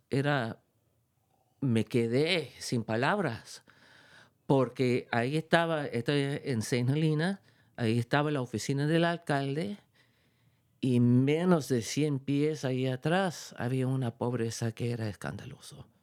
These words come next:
La gente vivi-, viviendo en cartuchos ahí en las, uh, the wineries y que el alcalde no podía ver eso. Entonces yo andaba ahí cada día, tú sabes, uh,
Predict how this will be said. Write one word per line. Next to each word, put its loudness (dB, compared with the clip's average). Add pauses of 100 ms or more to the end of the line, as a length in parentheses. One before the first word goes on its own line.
(360)
La 0
gente -2
vivi-, -4
viviendo -2
en -2
cartuchos -6 (640)
ahí -2
en 0
las, 0
uh, 0
the 0
wineries -2 (680)
y 2
que 0
el 0
alcalde 0
no -2
podía -2
ver 0
eso. -2 (880)
Entonces -2
yo -2 (720)
andaba 0
ahí -2
cada 0
día, 0
tú -6
sabes, 0
uh, -4